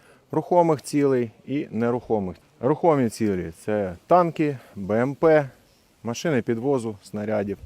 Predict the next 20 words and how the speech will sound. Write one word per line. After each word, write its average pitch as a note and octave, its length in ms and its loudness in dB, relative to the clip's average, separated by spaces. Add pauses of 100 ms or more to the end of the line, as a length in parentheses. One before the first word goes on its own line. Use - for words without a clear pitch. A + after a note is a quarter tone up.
(720)
Е, G2 320 0
нерухомі D#3 600 0
цілі — C3 400 0
це C3 440 2 (420)
бліндажі, C3 680 -2 (120)
окопи, B2 680 -2 (340)
доти, A#2+ 600 0
зоти. A2 580 -4 (920)
Все, E3 300 4
де A#2 260 4
може A2 280 0
сиді-, G#2 360 -10
сидіти A2 400 -6
піхота C#3+ 540 0 (800)
і G#2 180 -8
обстрілювати A#2 680 0
наші G2 280 -6
позиції. F2+ 540 -10 (680)
Гармата C3+ 480 4
ця G2+ 320 -4